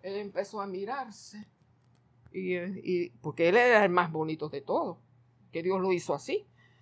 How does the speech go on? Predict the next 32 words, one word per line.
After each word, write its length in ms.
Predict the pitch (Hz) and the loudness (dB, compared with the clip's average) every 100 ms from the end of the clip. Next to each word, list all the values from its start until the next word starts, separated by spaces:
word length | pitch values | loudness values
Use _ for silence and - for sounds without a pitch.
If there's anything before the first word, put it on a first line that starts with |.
| _ _ _ _ - | _ _ _ _ -2
bien 260 | 180 262 147 | 4 6 4
bonito, 640 | 139 151 190 - - - | 0 2 2 0 -14 -10
estaba 300 | - 175 196 | 0 6 6
lleno 320 | 165 185 170 | 6 4 4
de, 240 | 147 135 - 80 | 2 2 0 -4
de 160 | 147 | -4
colores. 880 | - 135 127 208 151 131 - - - _ _ _ | 0 2 6 6 4 2 -4 -8 -12 _ _ _
Empezó 440 | 147 151 147 - 180 | -10 -4 -2 2 2
a 40 | |
mirarse 580 | 190 175 160 240 - 175 | 4 4 4 2 0 -2
y 20 | |
dijo, 180 | 160 165 | 0 0
"Mira 240 | 156 240 | 2 0
qué 140 | 247 185 | 0 -2
lindo 260 | 220 220 | -2 -2
soy 300 | 214 - 240 | -6 -4 -2
yo. 200 | 226 151 - _ _ _ _ _ _ _ _ | -2 -4 -6 _ _ _ _ _ _ _ _
Yo 140 | 165 | 6
voy 80 | 190 | 8
a 80 | 208 | 8
quitar 280 | 226 220 226 | 6 8 10
a 100 | 220 | 8
Dios 320 | 190 208 240 | 8 6 6
del, 160 | 233 175 | 4 6
del 240 | 185 170 | 4 2
trono 320 | - 240 294 | 6 8 8
y 40 | 233 | 8
me 120 | 185 | 8
voy 140 | 185 | 10
a 60 | 220 | 8
poner 320 | 254 269 269 220 | 6 0 0 0
yo". 240 | 185 202 | -2 -2